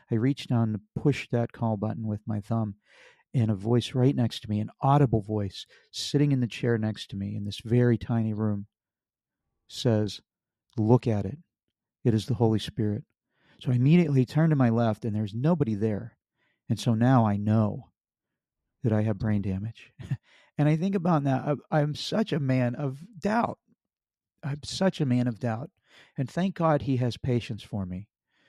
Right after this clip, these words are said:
because I think I have brain damage. And so as I'm reaching down now, the audible voice means nothing to me. I reach down, and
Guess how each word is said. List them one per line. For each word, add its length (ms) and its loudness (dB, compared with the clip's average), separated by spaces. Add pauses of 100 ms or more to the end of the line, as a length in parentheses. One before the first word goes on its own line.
(680)
because 380 4 (680)
I 200 6
think 180 4
I 40 4
have 120 2
brain 200 2
damage. 240 4
And 120 2
so 160 2
as 220 0
I'm 200 0
reaching 440 0
down 300 2
now, 200 0
the 220 -2
audible 360 2
voice 360 2
means 260 -6
nothing 380 -2
to 120 -10
me. 260 -8 (920)
I 60 -8
reach 360 -2
down, 240 2
and 260 0